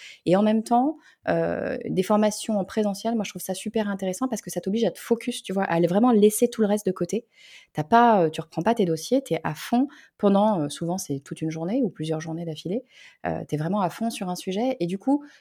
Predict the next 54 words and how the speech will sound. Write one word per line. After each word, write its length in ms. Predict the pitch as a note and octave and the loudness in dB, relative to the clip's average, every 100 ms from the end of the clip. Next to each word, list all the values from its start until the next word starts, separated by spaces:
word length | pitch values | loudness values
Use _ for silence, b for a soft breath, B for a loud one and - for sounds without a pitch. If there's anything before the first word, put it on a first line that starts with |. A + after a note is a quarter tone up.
| _ | _
ton 260 | - G3+ G3 | -2 0 0
cerveau, 380 | - G#3+ A3 C#4 | 2 2 4 0
je 80 | |
pense, 200 | - A3 | 2 -2
réfléchit, 500 | - G3+ G#3 - A#3+ | 0 -2 -2 0 2
heu, 180 | G3 F3 | 2 0
d'une 160 | F3 F3 | -2 -4
façon 260 | F#3 - | -4 -4
un 40 | G3 | -8
petit 120 | - | -2
peu 100 | A3 | 0
différente. 560 | G3+ G3 G3 A3 - b b b b F#3+ | 0 -2 -2 -2 -6 b b b b -2
Heu, 140 | E3+ | -2
tu 120 | - | -4
te 80 | - | -2
mets 100 | F3 | -2
vraiment 260 | E3+ F#3+ G#3+ | 0 0 0
en 80 | E3+ | 2
mode, 280 | F3+ G3+ | 0 0
heu, 500 | E3 D3+ D3 D3+ D3+ D#3 b b - | 0 0 -4 -6 -8 -10 b b -10
heu, 120 | E2 - - - | -8 -6 -8 -4
apprentissage 680 | - - D#3 E3+ G#3 C4+ G3+ B B B | -4 -2 -4 -2 0 0 -2 B B B
et, 240 | - E3+ D#3+ | -4 0 2
et 60 | |
en 80 | E3 | 2
ça, 220 | E3 C4+ | 2 0
c'est 200 | C#4+ G3+ | 0 -2
super 300 | F#3 F#3 F#3 | -2 -4 -2
intéressant 380 | F#3 F#3+ F#3+ G3+ | -4 -2 -2 -2
aussi. 180 | F#3+ E3+ | -4 -2
Donc, 140 | F3 | -2
c'est 80 | A#3+ | 2
pas 100 | D4 | 4
exactement 400 | C#4+ B3 B3 B3 | 4 2 0 0
les 120 | A#3 | 0
mêmes, 200 | G#3+ G3+ F#3+ | 0 -2 -2
heu, 200 | F3 F3 | -4 -2
voilà, 180 | E3+ | -4
je 80 | D#3+ | -4
pense 140 | G#3 - | -8 -2
qu'il 100 | G3 | -2
y 20 | |
a 40 | |
des 40 | F#3+ | 0
temporalités 520 | G#3+ A3 G#3 G3 A3 | -2 -2 -2 -2 -2
différentes 480 | G3+ - G3 A#3+ F#3+ | -4 -8 -6 -6 -4
et 160 | F3 F3+ | -6 -6
qui 120 | E3+ | -10
répondent 260 | E3+ G3 F3+ | -6 -6 -4
à, 120 | - | -6
à 140 | - | -6
des 100 | D#3 | -6
besoins, 460 | D#3 E3 F3+ F#3+ | -4 -6 -6 -6
heu, 40 | D#3+ | -8